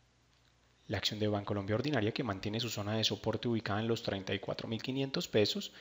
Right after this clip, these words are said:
este nivel que hemos detallado en los últimos informes, y una resistencia cercana a los treinta y seis mil quinientos pesos.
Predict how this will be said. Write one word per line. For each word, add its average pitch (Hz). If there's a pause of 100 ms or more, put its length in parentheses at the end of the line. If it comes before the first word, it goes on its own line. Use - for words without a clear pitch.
(280)
este -
nivel 98
que 107
hemos 104
detallado 101
en 107
los 101
últimos 120
informes, 143
y 185
una 190
resistencia 170
cercana 107
a -
los 117
treinta 101
y 95
seis 107
mil 101
quinientos 110
pesos. -